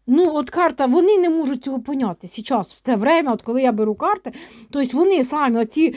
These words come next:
оці солдати, там, молоді, старі, колись вони були дітьми, колись, от вони сейчас не можуть поняти цього всього. Як це може українець поняти?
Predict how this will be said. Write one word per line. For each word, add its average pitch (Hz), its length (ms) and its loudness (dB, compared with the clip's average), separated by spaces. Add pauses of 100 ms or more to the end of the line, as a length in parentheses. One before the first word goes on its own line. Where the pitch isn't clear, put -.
(120)
оці 262 260 0
солдати, 269 580 -2
там, 254 180 0
молоді, 277 540 0
старі, 254 400 -2
колись 262 300 -2
вони 294 180 -2
були 269 220 0
дітьми, 254 460 -2
колись, 269 280 -2 (260)
от 262 140 -6
вони 339 220 4
сейчас 311 380 -2
не 320 80 -4
можуть 302 340 -2
поняти 359 420 -4
цього 277 280 -4
всього. 240 460 -8 (680)
Як 359 220 2
це 381 100 2
може 339 220 2
українець 269 580 0
поняти? 190 580 -12